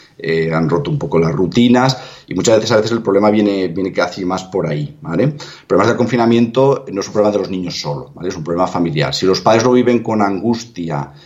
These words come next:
eh, mm, no se han organizado bien desde el principio, se han roto las rutinas, etcétera,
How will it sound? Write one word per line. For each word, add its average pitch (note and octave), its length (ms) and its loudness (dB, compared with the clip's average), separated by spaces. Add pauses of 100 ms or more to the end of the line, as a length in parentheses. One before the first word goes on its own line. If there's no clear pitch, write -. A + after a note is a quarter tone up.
(120)
eh, F2+ 640 0
mm, F#2 1000 -2
no G#2 100 4
se A#2+ 120 2
han A#2 100 4
organizado G#2+ 680 2
bien G#2 240 0
desde G2 220 -4
el F#2 100 -6
principio, F#2+ 720 -4
se G#2 140 0
han G#2 80 2
roto G#2 260 0
las G#2 160 2
rutinas, G2 720 -2
etcétera, G#2+ 600 -2